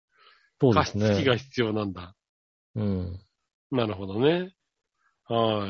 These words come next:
Speaker 2: ありがとうございます。そしたら、
Speaker 1: ありがとうございます。
Speaker 2: <clears throat> えーと、こちらは、小原茂久さん。
Speaker 1: ありがとうございます。
Speaker 2: 局長、吉野さん、笑いのお姉さん、ジョーカーさん。とりあえず京王線の先頭車両で聞いています。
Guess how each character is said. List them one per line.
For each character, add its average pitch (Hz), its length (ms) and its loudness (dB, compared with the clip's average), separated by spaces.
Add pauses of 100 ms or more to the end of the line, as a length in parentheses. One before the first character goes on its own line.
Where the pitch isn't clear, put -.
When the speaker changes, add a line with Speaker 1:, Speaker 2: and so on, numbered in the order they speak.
Speaker 2:
あ 113 100 -2
り 117 60 4
が 113 100 0
と 110 100 -4
う 101 60 -4
ご - 0 -
ざ 101 120 -2
い 95 40 -4
ま 95 140 -8
す。 - 80 -20 (240)
そ 107 200 -6
し 113 120 -8
た 107 140 -2
ら、 127 80 2
Speaker 1:
あ - 20 4
り - 20 4
が 143 80 2
と 147 140 -4
う - 20 -6
ご - 0 -
ざ 101 80 -10
い 113 40 -16 (1000)
ま - 60 -2
す。 - 60 -6 (360)
Speaker 2:
<clears throat> - 0 -
え 120 500 0
ー - 20 -20
と、 117 140 -4
こ 113 200 -4
ち 123 220 -4
ら 113 220 0
は、 139 300 0 (800)
小 220 140 4
原 170 160 6
茂 151 200 0
久 131 140 -4
さ 120 140 -4
ん。 95 40 -4
Speaker 1:
あ 87 160 -10 (540)
り 131 40 2
が - 20 4
と - 20 4
う 117 40 2
ご 113 80 2
ざ 110 40 4
い 107 40 -2
ま 101 360 -4
す。 - 60 -20 (440)
Speaker 2:
局 175 140 0
長、 220 260 6
吉 220 140 4
野 190 80 4
さ 170 100 2
ん、 147 100 4
笑 180 200 4
い - 20 2
の 208 80 4
お 202 80 4
姉 202 80 2
さ 156 300 2
ん、 110 60 -6
ジ 175 100 2
ョ 240 60 2
ー 226 40 -6
カ 170 100 2
ー 139 40 0
さ 143 120 -2
ん。 113 240 -2 (560)
と 180 120 4
り 240 120 6
あ 247 40 4
え 240 40 2
ず 233 100 -2
京 233 160 2
王 233 120 4
線 220 160 2
の 208 80 -2
先 208 200 0
頭 208 120 0
車 220 140 2
両 175 100 4
で 127 80 0
聞 127 140 -4
い - 20 -6
て 131 100 2
い 127 40 2
ま 120 120 0
す。 - 160 -14